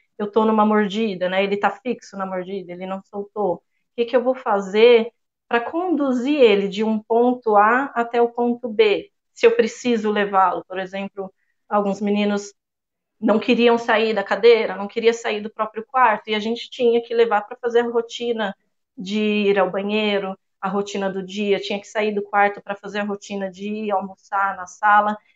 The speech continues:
e alguns meninos não faziam isso. E o fato da gente tentar conduzir já era um motivo pra que eles pudessem emitir algum comportamento heteroagressivo, né, que é como a gente chama, ou autolesivo.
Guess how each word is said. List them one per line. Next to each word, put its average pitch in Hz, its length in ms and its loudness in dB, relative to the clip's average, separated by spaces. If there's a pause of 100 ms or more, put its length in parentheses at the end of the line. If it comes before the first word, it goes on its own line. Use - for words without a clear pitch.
(160)
e 294 80 2
alguns 269 320 4
meninos 262 420 6
não 262 200 0
faziam 269 440 2
isso. 208 400 -2
E 226 120 0
o 262 40 4
fato 370 480 -2
da 254 140 4
gente 226 320 -4
tentar 226 280 -4
conduzir 247 600 -4 (260)
já 233 320 4
era 233 280 6
um 247 100 2
motivo 240 640 0
pra 220 400 0
que 214 200 -12
eles 208 260 -4
pudessem 202 600 -4
emitir 202 280 -6
algum 196 180 -8
comportamento 208 840 -10 (360)
heteroagressivo, 233 1000 2
né, 196 160 -6
que - 100 -20
é 202 80 -18
como 208 140 -10
a 214 80 -4
gente 214 240 -6
chama, 226 420 -2
ou 254 160 6
autolesivo. 220 800 -2